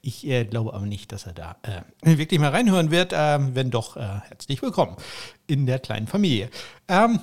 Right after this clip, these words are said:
ja, dann, äh, haben wir einen Saug-, wie heißt es denn? Äh, einen Saugroboter, äh, Staubsaugroboter, äh, uns gekauft. Äh, er heißt Bob und, äh, der ist jetzt auch gerade im Hintergrund im Einsatz, falls es irgendwann mal laut wird. Das ist dann die Absaugstation von dem. Äh, ansonsten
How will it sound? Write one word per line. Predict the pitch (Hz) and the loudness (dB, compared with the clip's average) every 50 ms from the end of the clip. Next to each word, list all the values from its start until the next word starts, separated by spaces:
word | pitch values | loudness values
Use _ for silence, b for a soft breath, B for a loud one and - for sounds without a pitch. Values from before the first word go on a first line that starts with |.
| - | 2
ja, | 151 151 117 - - - | 2 2 2 2 2 0
dann, | 214 269 320 320 302 240 | 2 2 2 0 0 0
äh, | 240 262 269 226 | 2 2 4 4
haben | 185 214 240 | 2 2 4
wir | 254 262 | 4 4
einen | 254 247 254 240 208 175 - - - | 4 4 2 2 0 0 -2 -8 -8
Saug-, | 170 156 208 262 262 - - - - _ _ _ _ _ _ | -2 2 2 2 2 0 -4 -14 -20 _ _ _ _ _ _
wie | - 165 | -8 -8
heißt | 180 196 - - | -8 -6 -6 -8
es | 127 - | -8 -4
denn? | - 139 123 131 143 | -4 -2 -2 -2 -2
Äh, | 131 135 - | -2 -2 -2
einen | 151 147 156 139 | 0 -2 0 2
Saugroboter, | 214 247 240 - - 127 123 117 123 123 - 185 214 262 220 156 - - - | 4 2 2 2 0 0 2 2 2 2 2 0 -2 -2 -4 -6 -8 -12 -10
äh, | - 135 143 | -6 -6 -6
Staubsaugroboter, | - - 233 277 - - 139 117 107 110 110 110 110 113 104 - 120 101 101 101 - | -2 -2 -2 -2 0 0 -2 -2 -2 -2 -4 -4 -4 -4 -4 -4 -4 -6 -6 -8 -6
äh, | - 131 127 135 180 | -4 -2 -2 -2 0
uns | 175 160 - - - 156 | -2 -2 -2 -4 -6 -4
gekauft. | 135 120 131 120 - 131 139 - 254 - - - | 0 0 0 2 4 4 4 4 2 0 -2 -2
Äh, | 160 160 160 156 156 135 - | 0 2 2 2 2 0 0
er | - 143 127 | -2 -2 -2
heißt | 156 151 - - | -2 -2 -2 2
Bob | - 139 165 - - - - - - | 4 4 4 4 2 -6 -16 -6 -2
und, | 175 175 180 180 190 180 | -2 0 0 -2 -2 -4
äh, | 185 170 170 175 175 | -2 -2 -2 -2 -2
der | 165 170 180 | 0 -2 -2
ist | 190 185 - | -2 -2 -2
jetzt | 190 180 180 - | -4 -4 -4 -4
auch | - - - | -4 -4 0
gerade | - 202 202 208 | 0 0 2 4
im | 190 | 6
Hintergrund | 160 196 240 - 190 156 156 151 - | 6 6 4 4 2 2 0 0 -2
im | - 170 160 | -4 -6 -6
Einsatz, | - 151 170 196 220 247 240 - - | -4 -4 -4 -2 -2 -2 -2 -2 -4
falls | 170 165 143 | -4 -4 -4
es | 160 135 - | -6 -8 -6
irgendwann | 180 165 156 160 156 151 | -6 -4 -4 -2 -2 0
mal | 147 139 | 0 0
laut | 131 139 165 180 175 | 2 2 0 0 -2
wird. | 180 175 151 | -4 -4 -2
Das | 147 135 | -4 -4
ist | 131 127 | -4 -4
dann | 139 127 | -4 -4
die | 123 - | -4 -4
Absaugstation | 160 - - 123 95 - - - 110 - - 107 98 101 104 - | -6 -6 -6 -6 -8 -8 -8 -10 -8 -6 -6 -6 -6 -6 -8 -6
von | - 113 104 | -6 -4 -4
dem. | 101 123 151 185 202 | -4 -4 -4 -4 -6
Äh, | 180 | -4
ansonsten | 143 131 135 135 127 131 139 135 - - 139 127 127 | -4 -6 -6 -6 -6 -6 -8 -8 -8 -8 -6 -6 -6